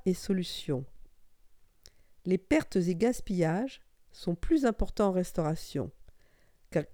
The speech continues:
ils représentent quarante-deux pour cent pour seulement quinze pour cent des repas pris.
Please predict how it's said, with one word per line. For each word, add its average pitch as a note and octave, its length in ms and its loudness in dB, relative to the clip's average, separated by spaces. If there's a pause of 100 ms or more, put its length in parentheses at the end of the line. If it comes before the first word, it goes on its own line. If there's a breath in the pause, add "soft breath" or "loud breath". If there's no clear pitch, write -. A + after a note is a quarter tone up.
(180)
ils E3+ 180 4
représentent F3+ 600 8
quarante-deux B3+ 440 4
pour - 240 2
cent G#3 340 0 (960)
pour - 160 -4
seulement G#3+ 400 4
quinze C#4+ 360 0
pour - 200 -4
cent A3+ 200 0
des G3+ 120 2
repas F3+ 260 0
pris. - 420 -4